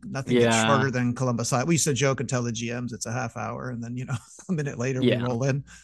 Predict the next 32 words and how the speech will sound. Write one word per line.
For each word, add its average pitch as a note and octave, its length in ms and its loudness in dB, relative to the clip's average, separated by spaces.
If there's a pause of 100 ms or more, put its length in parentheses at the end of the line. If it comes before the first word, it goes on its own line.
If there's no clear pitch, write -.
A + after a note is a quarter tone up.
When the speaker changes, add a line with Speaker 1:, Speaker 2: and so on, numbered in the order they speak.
(340)
Speaker 1:
you C#3 80 -14
know. C3+ 120 -8
Speaker 2:
It C#3+ 60 6
was D#3 140 8
a D3 60 6
great B2+ 300 6
bus A2 220 0
ride A#2+ 240 -2
for A#2 120 -6
sure. A#2 300 -4 (800)
Speaker 1:
Okay, D3 300 2
Speaker 2:
Yeah. C#3+ 40 2
Speaker 1:
so F3 300 2
I'm F3 140 2
chomping A3 340 6
at F#3+ 140 2
the D#3 80 2
bit E3+ 240 2
to D#3 100 0
ask D3 240 0
you D#3+ 60 6
Speaker 2:
Yes, C#3 80 8
Speaker 1:
about C3+ 160 2
this, C3+ 180 -4
Speaker 2:
let's C3+ 120 2
do C#3 80 4
Speaker 1:
this G#2+ 180 0
Speaker 2:
this. C3 180 -2
Speaker 1:
posi-, - 160 -6
this D#3 160 -2
position D3 480 0
here. B2 320 0